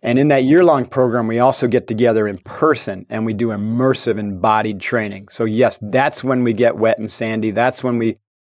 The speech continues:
learn integrated movement and bring breathing and visualization and mindset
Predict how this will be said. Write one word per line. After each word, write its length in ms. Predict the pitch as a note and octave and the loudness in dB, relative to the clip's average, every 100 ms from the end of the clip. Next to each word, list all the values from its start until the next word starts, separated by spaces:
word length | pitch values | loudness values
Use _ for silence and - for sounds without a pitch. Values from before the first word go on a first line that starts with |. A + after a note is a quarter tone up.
| _ | _
learn 380 | G#2+ A#2 A#2+ A#2 | -4 0 0 0
integrated 540 | A#2+ B2 A2 A#2+ A2+ | 0 0 2 2 2
movement 580 | G#2 A#2 A#2 A2 A2+ A2 - | 0 0 0 0 -2 -6 -8
and 300 | G#2 G#2 F#2+ | -8 -8 -2
bring 380 | C3 B2+ A#2 A2+ | 0 0 -2 -4
breathing 520 | G#2+ A#2+ C3 A#2+ A2+ | -2 0 2 2 -2
and 100 | G#2 | -2
visualization 920 | A#2+ A2 A2 F#2+ A#2 A2+ - A2+ A2 | -2 0 0 0 0 0 -2 -2 -2
and 240 | G2+ G2+ | -6 -6
mindset 540 | G#2 A2+ A#2+ - A2 | -2 -2 -2 2 2